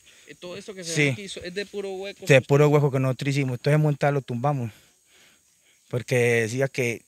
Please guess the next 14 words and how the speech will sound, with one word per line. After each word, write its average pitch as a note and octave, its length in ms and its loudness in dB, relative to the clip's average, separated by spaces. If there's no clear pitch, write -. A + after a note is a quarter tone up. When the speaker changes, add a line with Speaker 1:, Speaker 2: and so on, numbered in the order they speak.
Speaker 2:
seis D3 260 -2
metros D3+ 340 0
de C3+ 80 -2
pa' - 140 -2
abajo, A#2+ 260 0
seis C#3 240 -8
metros D#3+ 360 -4
de C#3+ 80 0
pa' C3 140 -4
abajo, D#3+ 380 0
que C3+ 80 -6
ahí C3+ 80 -2
lo D3 80 -4
encontramos. C3 640 -8